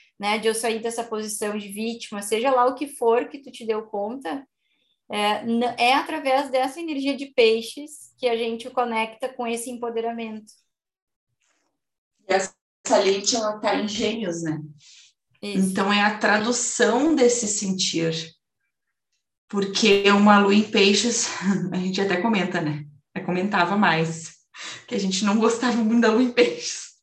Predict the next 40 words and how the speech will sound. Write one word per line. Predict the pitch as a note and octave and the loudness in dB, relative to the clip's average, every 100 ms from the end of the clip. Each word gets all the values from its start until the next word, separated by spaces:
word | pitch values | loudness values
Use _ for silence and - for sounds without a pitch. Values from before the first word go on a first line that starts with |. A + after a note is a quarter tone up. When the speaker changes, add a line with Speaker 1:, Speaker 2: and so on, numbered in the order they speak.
| _ G3+ | _ 0
Speaker 1:
É. | |
Speaker 2:
Que | G3 | 4
deixava | D#4 A#3 A3+ | 4 2 0
a | |
gente | C4 C#4 B3+ | -2 -6 -6
muito | C4 E4 | -8 0
viajandona, | E4+ E4 D4+ D4+ C#4 G3 G3 A3+ A#3 A#3 G#3+ G#3 G#3 | 2 2 0 -4 -2 0 2 2 0 -2 -8 -8 -6
sentindo | G#3 G#3+ A3 A3 | -8 -6 -6 -2
muitas | F#3 F3+ A#3+ - | -2 -2 -4 -2
coisas, | F#3+ E3+ F#3+ G3 F#3+ F#3 - - - | -2 0 2 4 4 0 -6 -18 -10
trazendo | G#3+ G3+ F#3+ F#3+ | 0 2 2 -2
uma | G#3+ G#3 | 0 0
certa | - F#3 F#3 G3+ F#3 - - - - | 0 -2 0 -4 -4 -10 -20 -20 -8
drama, | F#3+ F#3 F#3 G3 A#3 A3 F#3+ F3 | 2 4 6 6 4 2 2 2
né, | E3+ | 0
pro | F3+ G3+ | 0 -2
nosso | F#3 - | -2 -2
dia. | F3+ F3 F3 F3 F3 - - - - _ _ | -4 -6 -4 -4 -6 -16 -16 -18 -20 _ _
Mas | G3 G3 G3+ - | 2 2 2 -4
com | A#3+ | -2
essa | G#3+ B3 C4+ | 0 0 0
Lilith | A3 G#3+ G3+ | 0 -2 0
em | G#3 | -2
conju-, | C#4 C4 A#3+ F#3 | 0 -2 0 -2
em, | F#3 F3+ F3 | -2 -4 -6
esse | F3+ - - | -6 -8 -4
trígono, | G3 A#3 B3 G3+ | -2 0 2 2
né, | F3+ E3+ - | 0 -2 -2
com | F#3+ | -2
a | E3+ | -2
Lilith | F3 G3 - F#3+ | -2 -4 -4 -4
em, | F3 E3 | -4 -4
em, | E3+ D#3+ E3 | -4 -4 -2
em | |
Gêmeos, | E3 E3+ E3 A3 C#4+ | -2 0 2 0 -2
pode | - A3 G#3+ | -2 -4 -2
ser | - | 0
uma | A#3+ D4 D4 | 2 0 0
tradução | C4+ A3+ A#3 - - G#3 G3 G3+ | -2 -2 -4 -4 0 0 2 -2
um | G3+ | -4